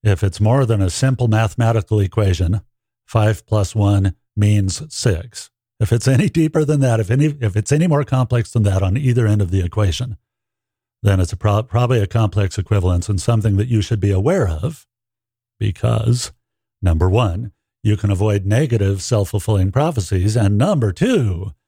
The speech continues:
we can use this to our advantage.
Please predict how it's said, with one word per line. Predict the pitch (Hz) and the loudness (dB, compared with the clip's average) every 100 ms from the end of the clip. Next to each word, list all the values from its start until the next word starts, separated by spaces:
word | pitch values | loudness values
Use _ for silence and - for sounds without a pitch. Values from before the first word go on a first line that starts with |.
| _ _ _ - | _ _ _ -2
we | 117 | 0
can | 117 104 | 2 4
use | 117 120 95 | 2 2 0
this | 101 101 - _ _ _ - | 0 0 -6 _ _ _ -2
to | 127 | 0
our | 113 95 90 95 127 | 2 2 0 -2 -2
advantage. | 107 92 104 135 120 90 98 - | -4 0 2 2 0 -6 -12 -18